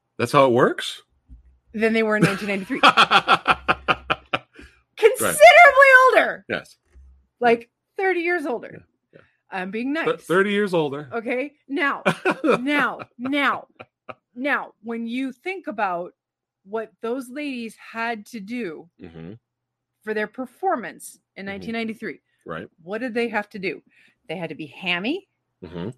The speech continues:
Speaker 2: They had to be super high energy.
Speaker 1: Right.
Speaker 2: They had to be kinda slapsticky.
Speaker 1: Mm-hmm.
Speaker 2: I was not fully convinced that they would be able to do any of those things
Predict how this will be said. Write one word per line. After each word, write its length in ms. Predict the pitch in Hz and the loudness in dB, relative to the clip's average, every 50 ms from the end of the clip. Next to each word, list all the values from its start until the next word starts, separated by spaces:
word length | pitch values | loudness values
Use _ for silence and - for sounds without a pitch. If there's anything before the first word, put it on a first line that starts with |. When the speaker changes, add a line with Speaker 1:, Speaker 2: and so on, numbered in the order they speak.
| _ - | _ -14
Speaker 2:
They 60 | 160 | -10
had 100 | 180 175 | -8 -8
to 60 | 156 | -8
be 80 | 151 151 | -8 -10
super 380 | - - - - 311 302 311 277 | -10 -8 -4 -2 -2 -2 -2 -4
high 200 | 226 269 302 277 | -2 0 2 2
energy. 500 | 277 262 254 269 - 262 269 285 285 - _ _ _ - | 2 2 0 -2 -2 -2 -4 -4 -6 -8 _ _ _ -10
Speaker 1:
Right. 240 | - - 175 - - | -6 -6 -6 -6 -8
Speaker 2:
They 80 | - 185 | -8 -8
had 60 | 180 | -6
to 60 | 175 | -6
be 80 | 170 175 | -8 -8
kinda 240 | - - 254 262 262 | -6 -4 -4 -4 -4
slapsticky. 960 | 262 - - - 247 247 254 247 - - - - - - - - 113 - 156 _ - | -4 -6 -4 -2 0 0 -2 -4 -8 -16 -12 -12 -14 -14 -14 -20 -20 -20 -20 _ -18
Speaker 1:
Mm-hmm. 220 | 87 85 92 92 113 123 _ _ _ _ _ _ _ _ _ _ _ _ _ _ _ _ _ _ _ _ _ _ _ _ _ _ _ _ _ _ _ _ _ _ _ _ _ _ _ _ _ _ _ _ _ _ _ _ _ _ _ _ _ _ _ _ _ _ - - 302 277 | -14 -12 -12 -12 -12 -16 _ _ _ _ _ _ _ _ _ _ _ _ _ _ _ _ _ _ _ _ _ _ _ _ _ _ _ _ _ _ _ _ _ _ _ _ _ _ _ _ _ _ _ _ _ _ _ _ _ _ _ _ _ _ _ _ _ _ -20 -20 -20 -20
Speaker 2:
I 840 | 294 277 302 339 370 381 381 392 403 392 392 392 392 381 381 370 381 | -18 -14 -12 -10 -8 -6 -4 -2 0 0 0 2 2 4 4 4 4
was 220 | 381 370 359 359 285 | 4 4 2 2 4
not 220 | 302 302 285 240 - - _ _ _ | 4 2 2 2 -4 -10 _ _ _
fully 220 | - 339 339 320 311 | -4 -2 -2 -2 -2
convinced 380 | - 285 240 240 240 226 233 | -2 -4 -4 -4 -4 -4 -6
that 100 | - 240 180 | -8 -6 -4
they 100 | 208 202 | -4 -4
would 100 | 196 185 | -4 -4
be 80 | 196 | -6
able 140 | 190 185 180 | -6 -8 -8
to 60 | 170 175 | -10 -14
do 80 | 196 - _ _ - | -16 -16 _ _ 4
any 340 | 403 427 494 571 605 605 587 587 571 | 4 6 8 6 6 6 8 6 8
of 60 | 440 | 8
those 240 | 453 415 403 427 - | 6 4 4 2 0
things 600 | - 339 277 247 233 247 262 277 - - - - | 0 0 0 0 0 -2 -4 -6 -8 -12 -14 -14